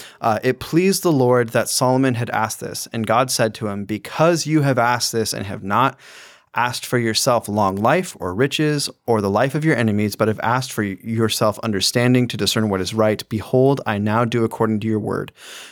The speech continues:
Behold, I give you a wise and discerning mind, so that none like you has ever been before you, and none like you shall arise after you. I give you what you have not asked, both riches and honor, so that no other king shall compare with you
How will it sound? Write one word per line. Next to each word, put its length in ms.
Behold, 480
I 80
give 180
you 140
a 40
wise 540
and 140
discerning 420
mind, 380
so 140
that 160
none 360
like 340
you 120
has 220
ever 260
been 240
before 320
you, 260
and 220
none 220
like 200
you 80
shall 220
arise 400
after 360
you. 280
I 140
give 260
you 260
what 160
you 120
have 120
not 260
asked, 360
both 220
riches 500
and 140
honor, 320
so 180
that 120
no 220
other 180
king 260
shall 200
compare 340
with 180
you 320